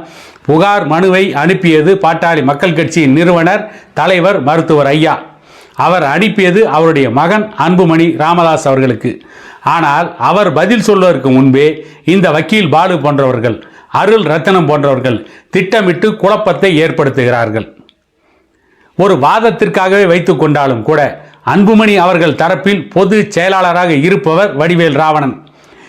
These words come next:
இதுவரை இப்படிப்பட்ட பிரச்சனைகளில் வடிவேல் ராவணன் எந்த கருத்தும் கூறவில்லை. மருத்துவர் ஐயா அவர்களுக்கு அதிகாரம் இருக்கிறதா இல்லையா என்பதை பற்றி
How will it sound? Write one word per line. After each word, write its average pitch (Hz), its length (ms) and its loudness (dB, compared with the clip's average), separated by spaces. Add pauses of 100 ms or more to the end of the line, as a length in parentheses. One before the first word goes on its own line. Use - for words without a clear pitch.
(200)
இதுவரை 214 420 2 (100)
இப்படிப்பட்ட 175 600 0
பிரச்சனைகளில் 180 680 0 (320)
வடிவேல் 190 440 0
ராவணன் 180 480 0
எந்த 156 320 2
கருத்தும் 170 520 -2
கூறவில்லை. 120 560 0 (600)
மருத்துவர் 170 560 0
ஐயா 190 280 0
அவர்களுக்கு 156 500 0 (340)
அதிகாரம் 175 580 0
இருக்கிறதா 175 520 0 (140)
இல்லையா 185 440 2
என்பதை 147 380 0
பற்றி 131 340 -2